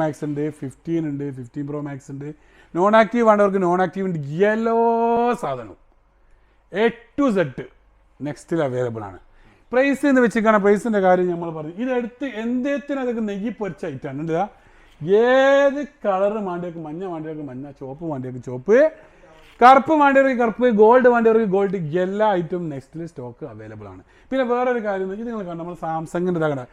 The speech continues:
ഇത് നമുക്ക് Samsung എന്ന് പറഞ്ഞാൽ ഇൻ്റർനാഷണൽ മൾട്ടി ബ്രാൻഡ് ആയ കമ്പനി ചെയ്തു തന്നാ. ഈ ഒരു സംഭവമൊക്കെ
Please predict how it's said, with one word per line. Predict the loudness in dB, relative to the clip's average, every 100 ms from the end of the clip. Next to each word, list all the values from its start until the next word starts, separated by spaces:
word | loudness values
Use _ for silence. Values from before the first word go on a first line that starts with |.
| _ _
ഇത് | -10 -6 -6
നമുക്ക് | -6 -8 -2
Samsung | 0 0 -2 -4 -6
എന്ന് | -4 -4
പറഞ്ഞാൽ | -4 -6 -8
ഇൻ്റർനാഷണൽ | -8 -6 -8 -10 -10 -12 -10
മൾട്ടി | -12 -10 -10
ബ്രാൻഡ് | -10 -10 -12
ആയ | -12 -12
കമ്പനി | -10 -10 -10
ചെയ്തു | -10 -12
തന്നാ. | -16 -20 _ _ _ _ _ -4
ഈ | -2 0
ഒരു | -2 -4
സംഭവമൊക്കെ | -6 -6 -6 -6